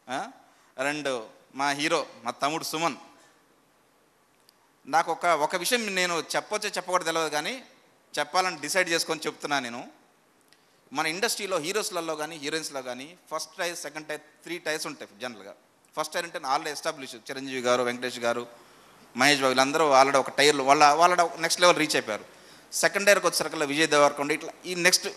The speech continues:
అంటే ఆ స్థి-, టైర్కి వెళ్ళడానికి దగ్గరలో ఉన్న వాళ్ళు second టైర్లో ఉంటారు. third టైర్లో వచ్చేసరికల్లా upcoming heroes, already ఒక త్రీ four movies చేసిన వాళ్ళు వీళ్ళో ఉంటారు.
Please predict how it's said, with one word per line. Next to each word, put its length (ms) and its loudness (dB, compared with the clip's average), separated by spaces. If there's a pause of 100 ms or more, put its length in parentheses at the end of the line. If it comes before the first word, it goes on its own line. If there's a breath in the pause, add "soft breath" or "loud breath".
అంటే 320 -2
ఆ 160 12
స్థి-, 340 4
టైర్కి 320 8
వెళ్ళడానికి 380 4
దగ్గరలో 300 4
ఉన్న 100 0
వాళ్ళు 140 0
second 280 0
టైర్లో 220 6
ఉంటారు. 300 -2 (840 loud breath)
third 200 12
టైర్లో 220 10
వచ్చేసరికల్లా 480 6
upcoming 400 6
heroes, 380 6
already 800 4
ఒక 180 2
త్రీ 300 -2
four 180 4
movies 340 2
చేసిన 180 -2
వాళ్ళు 360 4
వీళ్ళో 240 4
ఉంటారు. 320 0